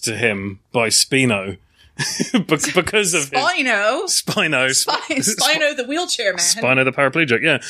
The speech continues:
Speaker 1: This movie is a little problematic in some of its ableism. <laughs> Uh, and
Speaker 2: It's nominative determinism.
Speaker 1: And everything else. Yeah, like, he goes in and, and Spino's dressed like a cowboy because it seems that his, in this world,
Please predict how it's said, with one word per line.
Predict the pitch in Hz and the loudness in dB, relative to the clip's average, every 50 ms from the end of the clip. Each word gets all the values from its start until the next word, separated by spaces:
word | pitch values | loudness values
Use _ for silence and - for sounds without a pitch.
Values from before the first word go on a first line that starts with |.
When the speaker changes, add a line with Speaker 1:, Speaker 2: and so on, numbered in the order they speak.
| - - - - - | -8 -8 -10 -2 0
Speaker 1:
This | 214 202 - | 0 2 2
movie | 185 180 160 139 117 127 117 | 2 4 4 4 4 4 4
is | 113 117 123 - - - _ - - - - - _ - - _ - - | 2 2 0 -4 -12 -20 _ -20 -20 -20 -20 -20 _ -20 -20 _ -14 -6
a | 185 | -4
little | 180 180 - 160 131 | -4 -2 -2 -2 -2
problematic | - 160 127 123 123 123 120 120 131 - 131 120 120 - | 0 -2 -2 -2 -2 -4 -4 -2 -2 -2 -2 -2 0 -2
in | 135 123 127 | -4 -4 -2
some | 127 156 131 | -2 -2 -2
of | 123 120 | -2 -2
its | 139 135 156 | -4 -2 -2
ableism. | 143 135 143 139 139 143 147 180 185 185 175 - _ - | -2 -2 0 0 0 0 0 2 2 0 0 -2 _ -4
<laughs> | 262 - 262 240 196 156 - 277 - - - - - - - _ _ | -2 -2 0 0 0 -2 -2 -6 -10 -8 -8 -8 -8 -8 -10 _ _
Uh, | 302 294 - 143 139 135 135 - - 135 - - 139 | -2 -2 0 0 -2 0 0 0 0 -2 0 0 -2
and | - - | 0 0
Speaker 2:
It's | 330 - 285 | 0 0 0
nominative | - 285 262 269 311 285 262 247 233 | 2 0 2 2 2 2 2 2 2
determinism. | 262 277 - 269 233 240 294 330 220 180 175 165 165 139 | 2 0 0 2 0 0 2 2 2 2 0 0 0 0
Speaker 1:
And | 139 135 123 - - | 0 -2 -4 -2 0
everything | 120 120 120 117 127 131 - - 123 120 | 0 0 0 0 0 0 0 0 0 2
else. | 123 120 120 135 - - - - | 2 2 2 2 0 -4 -6 -4
Yeah, | 160 190 175 143 | -2 0 0 2
like, | 151 151 147 | 2 2 0
he | 143 165 | 0 -2
goes | 156 165 165 165 147 143 | -2 0 2 2 2 2
in | 160 160 151 139 | 2 2 2 2
and, | 135 135 135 139 - | 2 0 0 -2 -4
and | - 131 123 127 | -4 -2 0 0
Spino's | - - - 143 139 131 127 123 - | 0 2 2 2 2 4 2 2 0
dressed | - 131 123 - - | 0 0 -2 0 0
like | 127 - 127 | 0 -2 -2
a | - | 0
cowboy | - 127 123 131 120 110 104 104 104 110 110 - _ _ - 135 123 - | 0 0 0 0 0 -2 -4 -2 -2 -4 -4 -6 _ _ -20 -20 -4 -4
because | - 120 - 120 113 104 110 - - _ _ 143 143 - _ _ _ _ - | -4 -2 0 -2 -2 -2 -4 -6 -10 _ _ -14 -14 -14 _ _ _ _ 0
it | 131 110 | 0 2
seems | - - 147 139 127 120 110 | 2 2 4 4 2 2 0
that | 131 123 113 117 - | 0 -2 -2 -2 -2
his, | 135 120 - - _ _ _ - - - - | -2 -2 -2 -8 _ _ _ -20 -20 -8 -4
in | 127 131 | -2 0
this | 135 139 135 - | 2 2 0 2
world, | 131 120 113 110 113 110 - | 2 0 2 2 0 -2 -4